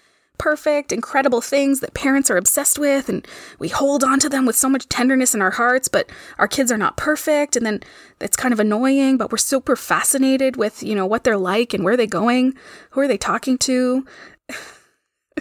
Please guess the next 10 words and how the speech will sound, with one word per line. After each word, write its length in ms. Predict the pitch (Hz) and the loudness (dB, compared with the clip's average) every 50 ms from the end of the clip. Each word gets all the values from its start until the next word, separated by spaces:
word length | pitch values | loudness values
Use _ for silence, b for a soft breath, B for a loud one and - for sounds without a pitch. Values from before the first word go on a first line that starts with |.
| - _ _ - - - _ B B B B B B B B B B | -12 _ _ -18 -18 -18 _ B B B B B B B B B B
You 60 | 427 | 0
know, 120 | - - - | 2 2 2
I 100 | 302 302 | 2 2
feel 220 | - 311 320 330 | 2 0 -2 -2
sheepish, 520 | - - - 277 320 - - 403 381 - | -2 -2 -2 -2 -2 -2 -2 -2 -2 -2
but 120 | - 277 262 | -2 -2 -2
it's 160 | 262 - - | -2 -4 -2
really 280 | - 240 240 254 262 262 | -4 -2 -2 0 -2 -2
true. 480 | - - - 247 240 208 180 175 - B B B B B B B | -4 -2 0 0 0 0 0 -2 -4 B B B B B B B
I, 80 | - | -2